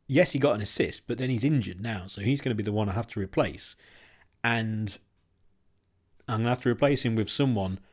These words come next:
who can play, because Lingard can't play in the next game because he's, uh, part of the deal on loan from Manchester United, so, uh, 'cause they play them midweek. So,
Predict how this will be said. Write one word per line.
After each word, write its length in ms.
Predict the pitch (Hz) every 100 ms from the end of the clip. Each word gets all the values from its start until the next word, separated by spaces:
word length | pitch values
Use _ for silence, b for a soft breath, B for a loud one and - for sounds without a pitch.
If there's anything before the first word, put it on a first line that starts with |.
| b b
who 140 | - 127
can 180 | - 98
play, 300 | 175 92 87
because 280 | 113 127
Lingard 420 | 110 135 127 117 107
can't 200 | 123 120
play 220 | 127 127
in 140 | 123
the 60 | 127
next 220 | 131 -
game 220 | - 165
because 280 | 98 95 107
he's, 280 | 110 101 -
uh, 140 | 107 101 b b b b _ - _ -
part 220 | - 120
of 80 | 113
the 80 | 110
deal 420 | 110 117 113 107 -
on 200 | - 113
loan 200 | 113 113
from 200 | 113 120
Manchester 400 | 113 113 117 -
United, 400 | 131 135 131 -
so, 340 | - - 98 95
uh, 100 | 98
'cause 160 | 98 98
they 100 | 101
play 200 | 92 104
them 120 | 95
midweek. 380 | 95 95 120 87 B B B
So, 240 | B 151